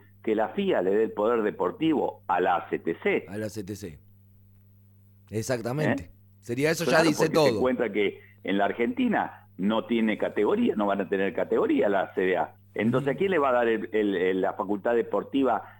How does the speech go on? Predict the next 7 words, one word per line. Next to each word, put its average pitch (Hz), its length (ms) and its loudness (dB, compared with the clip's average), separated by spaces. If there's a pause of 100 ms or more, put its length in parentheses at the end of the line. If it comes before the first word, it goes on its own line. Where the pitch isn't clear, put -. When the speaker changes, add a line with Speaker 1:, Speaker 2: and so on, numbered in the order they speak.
(120)
Speaker 1:
la 104 340 0
fia, 147 460 -2 (200)
que 107 120 0
indudablemente 110 840 2
siempre 127 600 0 (260)
algo 120 400 2
rajuña 107 800 -2